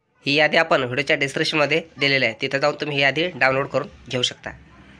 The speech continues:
तर अशा प्रकारे आजचा हा महत्त्वाचा व्हिडिओ होता. तुम्हाला जर हा व्हिडिओ आवडला असेल तर या व्हिडिओला लाईक करा व व्हिडिओ इतरांनासुद्धा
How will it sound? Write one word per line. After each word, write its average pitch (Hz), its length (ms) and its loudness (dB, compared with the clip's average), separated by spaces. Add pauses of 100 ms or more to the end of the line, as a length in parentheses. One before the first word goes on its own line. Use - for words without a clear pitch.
(160)
तर 131 80 4
अशा 147 160 0
प्रकारे 156 320 2
आजचा 127 280 0
हा 156 80 -2
महत्त्वाचा 135 380 0
व्हिडिओ 127 180 -4
होता. 117 160 -8 (220)
तुम्हाला 123 200 -2
जर 131 100 0
हा 127 40 0
व्हिडिओ 123 220 -2
आवडला 127 200 -2
असेल 135 260 -4
तर 131 40 0
या 123 60 2
व्हिडिओला 131 260 -4
लाईक 127 220 -4
करा 147 180 -2 (260)
व 135 80 -4
व्हिडिओ 135 220 0
इतरांनासुद्धा 131 520 -4